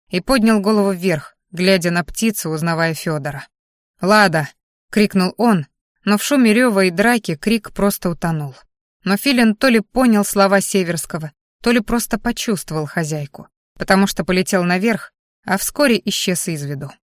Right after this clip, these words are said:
Но Димитр недолго оставался один. Спустя несколько секунд противостояния орде тварей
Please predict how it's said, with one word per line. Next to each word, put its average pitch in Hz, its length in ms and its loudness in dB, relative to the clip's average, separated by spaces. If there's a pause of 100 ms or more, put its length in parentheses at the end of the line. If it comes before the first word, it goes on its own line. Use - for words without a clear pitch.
(220)
Но 185 120 2
Димитр 247 420 2
недолго 233 460 2
оставался 160 540 -2
один. 143 340 -6 (280)
Спустя - 460 -2
несколько 185 500 0
секунд 208 500 -2
противостояния 180 840 -2
орде 175 360 -2
тварей 185 440 -2